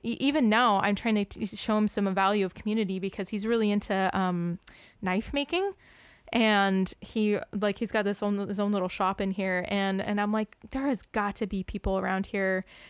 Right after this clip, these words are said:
that are into, like, knife making as well." And he's just like, "I just don't see the value in it." And I'm like, <sighs> "Okay." So this has caused me to think a lot about, like, why, why is community even a thing? Why is,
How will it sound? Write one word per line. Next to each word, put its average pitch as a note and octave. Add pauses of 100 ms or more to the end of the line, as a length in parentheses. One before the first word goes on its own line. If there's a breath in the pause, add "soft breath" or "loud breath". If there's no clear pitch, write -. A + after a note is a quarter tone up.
(140)
that G3+
are G3+
into, G3
like, F3+
knife F#3
making F#3
as F3+
well." F3+
And F#3
he's G3
just -
like, G#3
"I G#3
just -
don't G#3
see -
the F#3+
value F3+ (100)
in F#3+
it." - (380 loud breath)
And G3+
I'm G3
like, F3 (1700 soft breath)
<sighs> -
"Okay." F#3
So F#3 (640 soft breath)
this G3+
has B3
caused F#3+
me F#3
to G#3+
think F#3+
a F#3
lot F#3
about, F#3
like, G3
why, A#3+
why A#3+
is B3
community G3
even F#3
a F3+
thing? E3+
Why G#3
is, A#3+